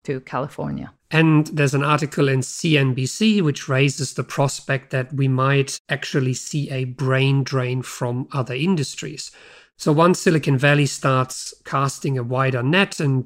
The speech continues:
Speaker 2: drawing from a wider pool of potential workers, they might, and this is the fear, actually snatch up talent that is not located or not prepared to move to Silicon Valley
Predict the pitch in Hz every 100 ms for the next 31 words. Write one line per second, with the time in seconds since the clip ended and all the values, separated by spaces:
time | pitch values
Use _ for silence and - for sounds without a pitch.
0 | - 139 135 139 135 - 135 127 120 120
1 | 127 135 131 - - 151 139 123 120 -
2 | 139 - 131 - 123 123 196 220 156 135
3 | - - - - _ 147 143 147 151 175
4 | 170 - - 139 139 - 123 135 - -
5 | 156 135 127 - - _ _ _ - 139
6 | - - 135 127 123 123 135 - - 160
7 | 135 131 - 131 117 - - 139 131 127
8 | 123 - - 127 123 113 139 143 143 139
9 | - 139 131 147 127 120 113 - 120 151
10 | 139 135 143 127 131 135 131 - - 131
11 | - 127 120 - 117 165 185 151 151